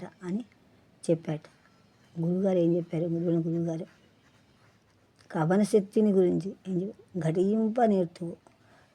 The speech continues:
కవన జాతులెరింగి పలుకుల కల్లికి వె-, వెల్వలన బార." అంటే బాగా నోటి మూడ యథాతథంగా నోట్లోంచి వస్తే మనం బాగా రాయగలం అని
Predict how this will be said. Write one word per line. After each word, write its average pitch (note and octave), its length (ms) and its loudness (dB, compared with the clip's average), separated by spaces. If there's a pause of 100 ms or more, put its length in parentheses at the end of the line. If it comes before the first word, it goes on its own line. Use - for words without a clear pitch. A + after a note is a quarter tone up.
(140)
కవన G3 360 0
జాతులెరింగి F3 880 2 (720)
పలుకుల G#3+ 420 2
కల్లికి F#3 480 2
వె-, F3 140 -4 (1000)
వెల్వలన F3 680 2
బార." E3 400 0 (540)
అంటే E3+ 140 -2
బాగా E3+ 360 0
నోటి E3+ 240 4
మూడ F3 160 2 (880)
యథాతథంగా F3+ 500 4
నోట్లోంచి F3 400 0
వస్తే E3+ 280 -4
మనం E3+ 240 0
బాగా E3 160 -6
రాయగలం E3+ 380 -4
అని F3 100 -4